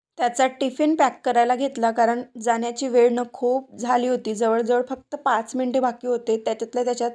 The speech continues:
अहो पण घरी नव्हते, याला दुसरं कोणीच नेऊन देणार होते, जे यांचे फ्रेंड वगैरे आहेत तेच,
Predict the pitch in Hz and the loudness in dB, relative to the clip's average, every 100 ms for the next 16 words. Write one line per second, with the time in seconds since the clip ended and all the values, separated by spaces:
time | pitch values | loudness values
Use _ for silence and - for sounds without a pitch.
0 | - _ _ - 240 254 277 277 262 240 | -8 _ _ -12 -4 -2 -2 -2 -2 -2
1 | 247 240 233 220 220 226 214 214 226 240 | -4 -6 -4 -4 -2 0 -2 -2 -2 -2
2 | 240 240 226 233 233 220 220 214 214 208 | 0 0 -2 -2 -2 -2 -4 -4 -4 -4
3 | 202 220 214 208 196 220 226 240 240 233 | -2 0 0 -2 -4 -6 -4 -4 -4 -6
4 | 214 214 202 208 220 - 254 240 | -6 -6 -6 -6 -6 -6 -6 -6